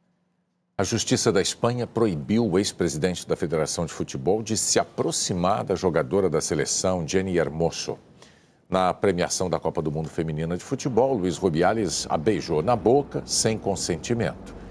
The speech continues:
Até o fim das investigações, Rubiales deve ficar a pelo menos duzentos metros de Hermoso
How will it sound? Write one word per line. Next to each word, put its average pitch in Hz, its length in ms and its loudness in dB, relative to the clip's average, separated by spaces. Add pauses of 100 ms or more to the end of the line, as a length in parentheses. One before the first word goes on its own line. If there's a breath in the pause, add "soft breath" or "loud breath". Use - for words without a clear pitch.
(320 loud breath)
Até 117 520 4
o 110 100 0
fim 127 320 -2
das 98 220 2
investigações, 98 920 0
Rubiales 92 720 2
deve 87 260 0
ficar 104 300 0
a 90 80 4
pelo 147 400 4
menos 117 320 0
duzentos 117 720 0
metros 127 500 0
de 104 120 2
Hermoso 98 440 2